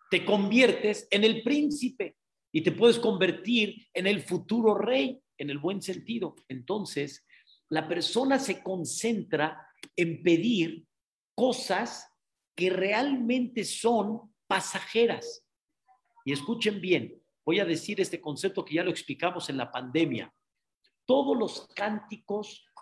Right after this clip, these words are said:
están en femenino. Shirá. Femenino, en, en, en, en el cántico, en tra-, en gramática, femenino es shirá. ¿Sí? Como dicen, "Eta shirá azot".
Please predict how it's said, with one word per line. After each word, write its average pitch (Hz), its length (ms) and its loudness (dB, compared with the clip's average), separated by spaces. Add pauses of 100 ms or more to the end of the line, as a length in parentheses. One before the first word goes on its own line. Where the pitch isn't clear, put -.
(160)
están 190 640 -4 (100)
en 156 260 -6
femenino. 147 800 -6 (480)
Shirá. 151 680 -2 (520)
Femenino, 156 760 -2 (420)
en, 127 320 -4
en, 127 220 -10
en, 127 240 -10
en 123 160 -8
el 120 180 -4
cántico, 180 720 0
en 120 300 -10
tra-, 123 240 -10
en 127 100 -10
gramática, 156 840 -4 (300)
femenino 165 480 -2
es - 260 -4
shirá. - 640 -4 (440)
¿Sí? - 420 -2
Como 135 160 -4
dicen, 160 400 0 (200)
"Eta 151 260 0
shirá 180 640 0
azot". 143 720 0